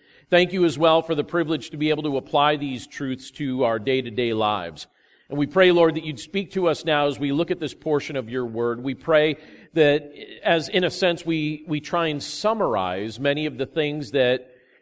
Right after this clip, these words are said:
that we've been looking at as we've been studying the book of Romans together. We pray that you'd help these things to become clear in our hearts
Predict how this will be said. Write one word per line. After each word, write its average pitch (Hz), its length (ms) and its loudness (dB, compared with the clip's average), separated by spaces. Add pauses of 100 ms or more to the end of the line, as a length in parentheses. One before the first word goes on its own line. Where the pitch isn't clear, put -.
(160)
that 175 120 -2
we've 160 200 0
been 147 240 2
looking 160 360 2
at 113 160 2
as 120 120 -6
we've 135 120 -4
been 127 140 -4
studying 151 480 0
the 127 80 -2
book 135 220 -4
of 117 120 -6
Romans 139 400 -2
together. 131 400 0
We 127 140 -6
pray 165 260 2
that 160 120 -10
you'd 151 100 -4
help 160 260 2
these 160 240 -8
things 143 340 -2
to 143 60 -12
become 127 460 -6
clear 175 420 -2
in 175 80 -4
our 147 160 2
hearts 107 440 -2